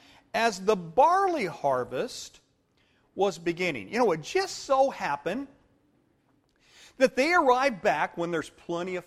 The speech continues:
food available. Wasn't that lucky?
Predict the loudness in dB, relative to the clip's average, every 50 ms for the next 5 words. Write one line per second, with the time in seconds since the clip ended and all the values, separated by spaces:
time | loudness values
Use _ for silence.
0 | _ _ -4 -2 -2 0 -2 -2 -6 -10 -16 -16 -12 -10 -8 -8 -8 -10 -10 -12
1 | -14 -16 -16 -18 _ _ _ _ _ _ _ _ _ _ -4 -2 -2 -2 -2 -4
2 | -8 -6 -6 -6 -6 -6 -10 -12 -10 -6 -6 -6 -6 -8 -12 -20 -20 -18 -16 -16
3 | -16 -18 -18 -18 -18 -18 -20 -20 -20